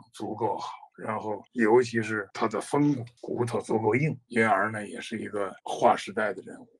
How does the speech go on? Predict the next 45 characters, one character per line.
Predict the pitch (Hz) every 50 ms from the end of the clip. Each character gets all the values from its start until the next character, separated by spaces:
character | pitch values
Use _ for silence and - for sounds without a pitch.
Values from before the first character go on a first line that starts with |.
| _ -
有 | - 113 104 - -
了 | - - -
张 | 113 127 123 131 131
思 | 117 127 131 127
之， | 127 135 135 131
在 | - - 107 98
张 | - 113 110 113
思 | 107 - 113 110
之 | 101 107 110 107 110 113 117 -
那 | 117 - -
个 | - -
时 | - - - _
代， | - - - - - -
他 | - - - 110 107 107
呢 | 104 101 95
是 | - - - 110 104 -
行 | - - - 98 92 98 98
业 | 101 104 104 -
的 | - 80 82 - -
标 | - - 117 113 110
杆。 | 107 117 113 117 117 117 117 - -
今 | - 131 127 120
天 | 117 113 113 117
张 | 113 110 110 110
思 | 113 - - 101
之 | 104 107 101
先 | 95 110 110 110
生 | 107 104 104 98 - - - - -
远 | 113 - -
行 | - - - - - - - 131
了， | 156 - - _ -
应 | 120 113 110 113
当 | 113 113 113
说 | 113 113 110 107 104
呢， | 101 95 90 85 - -
这 | - 120 110
样 | 107 107 104
的 | 98 95
一 | 95 95 95
个 | 95 98 90 - _ _
时 | - - - - -
代 | - - - - - -
结 | - - - -
束 | - - -
了。” | -